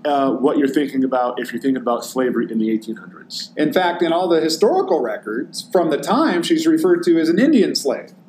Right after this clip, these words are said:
Speaker 2: So
Speaker 1: Okay.
Speaker 2: w-, we don't talk much about slavery for Indians either. It's
Speaker 1: Uh-huh.
Speaker 2: a real thing.
Speaker 1: Yeah.
Speaker 2: And some of these Puritans and people around them,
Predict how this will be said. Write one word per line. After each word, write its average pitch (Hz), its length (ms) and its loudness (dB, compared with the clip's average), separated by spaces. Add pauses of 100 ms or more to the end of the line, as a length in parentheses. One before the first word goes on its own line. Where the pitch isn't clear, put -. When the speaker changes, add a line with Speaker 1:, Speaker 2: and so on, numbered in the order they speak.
(720)
Speaker 2:
So 143 580 0
Speaker 1:
Okay. 117 280 -6 (960)
Speaker 2:
w-, - 160 -8 (300)
we 190 120 2
don't 175 220 0
talk 165 260 0
much 156 200 0
about 143 320 0
slavery 147 560 0
for 139 160 0
Indians 151 440 0
either. 143 520 2
It's 170 260 2
Speaker 1:
Uh-huh. 156 80 2
Speaker 2:
a 165 40 6
real 165 180 4
thing. 135 400 -4 (160)
Speaker 1:
Yeah. 170 220 -4 (300)
Speaker 2:
And 127 420 0 (1080)
some 196 320 2
of 170 120 0
these 165 200 0
Puritans 160 560 0
and 131 100 2
people 151 260 0
around 135 340 0
them, 117 300 -6